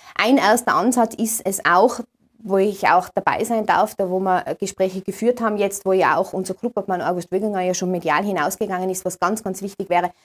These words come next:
dass wir pensionierte Mitarbeiterinnen und Mitarbeiter im, im Unternehmen halten können, aber die steuerlich begünstigt werden. Weil es nützt nichts, wenn ich sag, du kannst gern bei mir, die würden ja auch gern kommen. Also es ist ja nicht so, dass die nicht gern arbeiten würden, sondern im Gegenteil, ich sag mal, du zwei, drei Tage in der Woche, tät ich total gern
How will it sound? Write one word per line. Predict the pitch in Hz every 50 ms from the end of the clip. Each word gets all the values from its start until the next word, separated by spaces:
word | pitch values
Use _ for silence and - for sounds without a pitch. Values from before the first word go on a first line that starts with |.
| _ _
dass | - 208 208 -
wir | 220 196
pensionierte | - 208 208 208 - 220 214 214 226 233 226 - 214
Mitarbeiterinnen | - 185 - - 175 165 165 160 - 175 170 175
und | 175
Mitarbeiter | 175 175 - 214 175 - - - -
im, | 185 - 196 196 196
im | - - - 185
Unternehmen | 185 185 180 185 180 165 165 160 165
halten | 160 147 151 - 233
können, | 226 - 240 226 233 254 262 - _ _ _ _ _ _ _ _ _
aber | - 185 185 190 208 226 233 226 - _ -
die | 214 233 233
steuerlich | - - 165 143 156 175 185 190 -
begünstigt | - - - 175 160 - - - - -
werden. | - - - - - _ _ _ _ _ _
Weil | - 185
es | 196 196 196
nützt | 226 220 220 - -
nichts, | 226 233 226 - - -
wenn | 202 196 196
ich | 190 185
sag, | - 185 190 185 -
du | 196
kannst | - - 208 202 202 -
gern | - 185 185 190
bei | - 185
mir, | 196 185 -
die | - 226 202
würden | 226 269 277 277
ja | 214 156 135 151
auch | 160 -
gern | - 170 151 156
kommen. | - - 180 185 226 226 196
Also | 180 185 208
es | 196 -
ist | 226 220
ja | 220
nicht | 202 185 190 185 185
so, | - 208
dass | 202 196
die | 196 208
nicht | 196 185 180
gern | 170 165 160
arbeiten | - 180 202 180 156 - - 170
würden, | 170 175 185 220
sondern | 214 - 196 185 185 180
im | 165 185
Gegenteil, | 185 202 220 240 226 226 - 170 175 180
ich | 180
sag | 180 185 175
mal, | 190 175
du | 175 - 190
zwei, | - - - 165
drei | 170 - 180 170 175
Tage | 175 165 151 185 196 147 160 196
in | 180 190
der | 185 170
Woche, | 175 190 - - 202 190
tät | - 185 190 185
ich | - 180
total | - 180 175 - 156 143 180
gern | 196 - 151 165 190 214 208